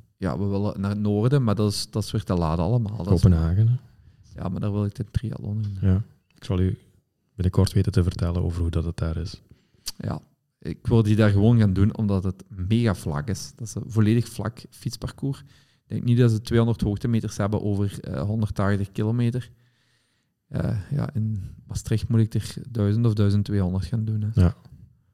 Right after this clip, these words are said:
Speaker 1: Dus ben ik vandaag ook op mijn T T gewoon
Speaker 2: De heuveltjes gaan meepakken.
Speaker 1: de hoed, eh, op.
Speaker 2: Ja.
Speaker 1: Ja. Ja, ja, het zit erbij eigenlijk.
Speaker 2: Ja,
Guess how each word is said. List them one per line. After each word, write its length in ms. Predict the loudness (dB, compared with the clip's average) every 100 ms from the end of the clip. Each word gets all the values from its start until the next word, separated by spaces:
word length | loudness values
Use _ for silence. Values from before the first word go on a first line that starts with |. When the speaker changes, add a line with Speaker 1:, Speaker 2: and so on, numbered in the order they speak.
| _ _ _ _
Speaker 1:
Dus 220 | 0 0 4
ben 120 | 2
ik 100 | 4
vandaag 380 | 2 2 2 -2
ook 160 | -4
op 100 | -4
mijn 280 | 0 0 -2
T 200 | -4 -2
T 40 |
gewoon 640 | 0 0 0 0 0 -2 -4 4
Speaker 2:
De 80 |
heuveltjes 460 | 6 6 4 0 0
gaan 100 | 2
meepakken. 500 | 0 0 -2 -2 -6 0
Speaker 1:
de 80 |
hoed, 240 | 2 2 2
eh, 240 | 0 2
op. 220 | 0 -2 -6 -6 -2
Speaker 2:
Ja. 220 | 2 2
Speaker 1:
Ja. 120 | 0 -14 -18 _ _ _ _ _ _ _ _ -20 _ _ _ _
Ja, 200 | -10 -10 -10 -8
ja, 180 | -8 -8 _ _
het 260 | -20 -10
zit 220 | -2 -2 -2
erbij 280 | -2 -2 0
eigenlijk. 280 | 4 6
Speaker 2:
Ja, 160 | 4